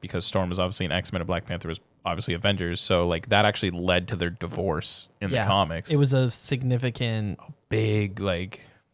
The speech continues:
Speaker 1: just to
Speaker 2: butting of
Speaker 1: shows you.
Speaker 2: heads.
Speaker 1: Yeah, exactly. And there was other characters like Wolverine.
Speaker 2: Well, it just shows their stance also,
Speaker 1: Yeah.
Speaker 2: right? Like, Storm is, "No.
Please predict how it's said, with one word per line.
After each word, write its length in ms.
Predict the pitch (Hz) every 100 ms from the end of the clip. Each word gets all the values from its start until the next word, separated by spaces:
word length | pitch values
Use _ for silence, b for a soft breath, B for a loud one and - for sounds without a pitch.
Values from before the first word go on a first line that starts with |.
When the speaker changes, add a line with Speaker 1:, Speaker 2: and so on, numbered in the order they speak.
| _ _ _
Speaker 1:
just 160 | 151 131
to 20 | 135
Speaker 2:
butting 60 |
of 20 | 127
Speaker 1:
shows 160 | 131 123
you. 40 |
Speaker 2:
heads. 240 | 101 -
Speaker 1:
Yeah, 160 | 101 107
exactly. 540 | 85 101 95 - 82 - _ _ _ _ -
And 120 | 113
there 80 | 131
was 100 | 127
other 160 | 127
characters 360 | 139 95 92 101
like 100 | 98
Wolverine. 300 | 101 208 214
Speaker 2:
Well, 100 | 220
it 40 |
just 100 | 202
shows 180 | 185 202
their 140 | 170 151
stance 580 | - 151 131 123 - -
also, 320 | - 117 - 113
Speaker 1:
Yeah. 220 | 90 98
Speaker 2:
right? 240 | 107 120
Like, 200 | 107 107
Storm 400 | 120 - 107 104
is, 340 | 104 98 - -
"No. 300 | 104 104